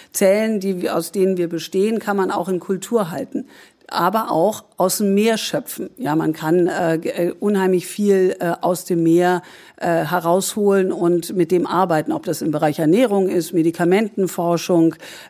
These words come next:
ähm, äh, und, und Kosmetik, ne, haben sie hier auch. Äh, da, äh, da ist unheimlich viel, äh,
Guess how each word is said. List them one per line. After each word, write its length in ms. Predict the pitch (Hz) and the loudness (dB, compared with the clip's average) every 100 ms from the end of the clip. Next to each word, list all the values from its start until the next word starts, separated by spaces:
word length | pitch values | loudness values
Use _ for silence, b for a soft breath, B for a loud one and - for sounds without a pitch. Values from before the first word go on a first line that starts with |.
| - | -2
ähm, 380 | 175 165 160 165 | 2 2 0 -2
äh, 320 | - 165 160 175 | -6 -4 -2 -2
und, 320 | - 175 170 | 0 0 0
und 400 | 214 170 156 - | -2 0 0 -6
Kosmetik, 1000 | - 170 - 175 190 214 - 208 208 - | -8 -8 -6 -2 -2 -2 -2 -2 -4 -2
ne, 240 | 165 185 | 0 2
haben 160 | 170 165 | 0 0
sie 140 | 156 | 0
hier 240 | 156 156 | -2 -4
auch. 320 | - 180 196 - B B B | 0 0 0 -8 B B B
Äh, 240 | 190 180 | 0 0
da, 140 | 175 - | 0 -2
äh, 240 | 202 185 180 - | 2 0 0 0
da 100 | 185 | 0
ist 220 | 214 190 | 0 -2
unheimlich 460 | - 214 208 185 - | 0 0 2 -2 -4
viel, 500 | - 208 202 196 - | -2 2 4 4 2
äh, 300 | - 175 | 0 0